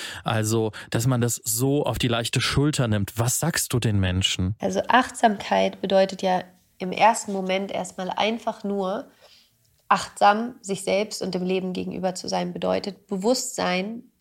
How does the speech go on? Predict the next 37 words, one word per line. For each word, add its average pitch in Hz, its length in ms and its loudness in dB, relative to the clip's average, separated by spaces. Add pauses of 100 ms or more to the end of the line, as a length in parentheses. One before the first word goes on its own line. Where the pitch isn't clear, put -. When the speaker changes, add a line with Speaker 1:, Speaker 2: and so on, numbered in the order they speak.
(260)
Speaker 2:
in 220 440 0
sich 190 240 -2
selbst 185 440 -2
zu - 120 -4
erschaffen. - 640 -6 (480)
Denn 196 460 2
fünfundneunzig 208 680 0
Prozent 185 600 -4 (220)
all 202 200 6
unserer 190 260 -2
Gedanken, 180 520 0
unserer 180 280 -4
Entscheidungen, 180 560 0
die 180 80 -6
jeden 175 240 -4
Tag 180 260 -6
ablaufen, 180 540 0
laufen 180 320 2
an, 180 280 -4
auf 185 140 -2
einer - 120 -4
unbewussten 240 500 0
Ebene 277 320 -4
ab. - 160 -8
Das - 160 -10
heißt, 180 300 -4 (500)
wir 185 500 -4
sind 226 220 0
auf 196 120 2
so 226 100 0
einem 214 340 0
wahnsinnigen 226 720 0
Autopiloten 180 920 -4
die - 80 -12
ganze 170 300 -6
Zeit 165 260 -6
unterwegs. 170 720 -10